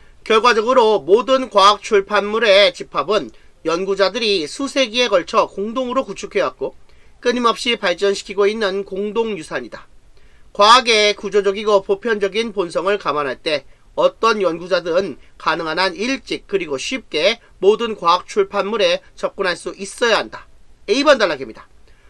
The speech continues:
불행히도 오늘날에는 그렇지 못한데 그 이유는 대부분의 동료 검토 학술지가 과학 논문을 유료화의 벽 뒤에서 보유하고 있는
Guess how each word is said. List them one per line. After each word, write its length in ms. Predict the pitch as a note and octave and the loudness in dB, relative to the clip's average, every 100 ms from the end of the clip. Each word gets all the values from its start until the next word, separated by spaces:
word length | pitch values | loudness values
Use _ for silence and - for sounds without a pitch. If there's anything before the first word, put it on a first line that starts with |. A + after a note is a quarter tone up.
| - - | -18 -2
불행히도 600 | A3+ C#4 B3 A3 A3+ E3+ | 2 2 2 4 4 2
오늘날에는 640 | E3 G#3 G3+ F3 G3 A3+ | 2 2 4 2 0 -4
그렇지 300 | - G3 G3 | -4 -4 -4
못한데 640 | G#3 D3+ G3+ F3 D3+ C#3+ - - | -6 -6 -4 -2 -2 -2 -6 -14
그 140 | - C4 | -6 -4
이유는 420 | G#3 G3+ B3+ - _ - | 2 2 2 -2 _ -4
대부분의 680 | G3 A#3 B3+ A3+ B3 B3+ - | 0 2 2 0 0 0 -2
동료 400 | F#3 G3+ A3+ A3 | -6 -2 0 0
검토 420 | F3+ F3+ A#3 A3 | -4 -4 0 0
학술지가 800 | G3 - G3+ F#3+ C#3 F#3 F3+ - - - | 0 -8 -6 -6 -2 2 2 2 -8 -12
과학 400 | - F3 G#3 - | 2 4 4 0
논문을 580 | D#3+ D#3+ A3+ G#3+ F#3 D3 | -10 -6 -2 0 0 -4
유료화의 640 | G#3+ C#4 C#4 B3+ A#3 B3+ | -6 -2 -2 0 0 0
벽 240 | G3 G3 - | -2 -4 -6
뒤에서 420 | F3 C3+ G3+ D3+ | -6 -4 -2 -4
보유하고 580 | - G#3+ A#3+ A3+ A3+ G3 | -4 -4 0 -2 0 -4
있는 320 | D#3+ G3+ D#3+ | -4 -6 -6